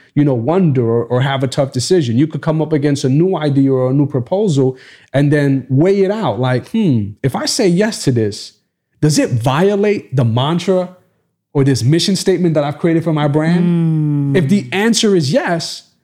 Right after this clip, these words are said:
Speaker 1: then your decision or the, the answer to that person is no. It becomes very clear.
Speaker 2: Mm.
Speaker 1: You feel me? So,
Speaker 2: But, but also to the same point, going back to the perfection part,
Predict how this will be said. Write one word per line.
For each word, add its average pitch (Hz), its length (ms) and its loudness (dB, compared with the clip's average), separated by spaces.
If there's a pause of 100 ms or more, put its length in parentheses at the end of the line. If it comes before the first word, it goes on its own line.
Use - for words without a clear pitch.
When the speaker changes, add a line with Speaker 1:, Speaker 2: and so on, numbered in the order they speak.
Speaker 1:
then 196 220 2
your 202 180 2
decision 180 840 0
or 175 120 2
the, 170 160 2
the 165 260 0
answer 202 260 0
to 180 140 0
that - 220 -2
person 180 340 0
is 175 140 0
no. 220 280 -4 (140)
It 151 120 4
becomes 175 380 0
very 139 300 0
clear. - 480 -4
Speaker 2:
Mm. 165 640 2
Speaker 1:
You 151 60 2
feel 165 220 0
me? 180 120 -4
So, 147 160 -2 (140)
Speaker 2:
But, - 100 -12 (380)
but 185 220 0
also 175 640 0 (160)
to - 120 -2
the 170 80 2
same 165 340 2
point, 190 420 -2
going 165 280 0
back 156 440 -4
to 151 460 0 (500)
the 165 80 -2
perfection 160 680 0
part, 139 380 -4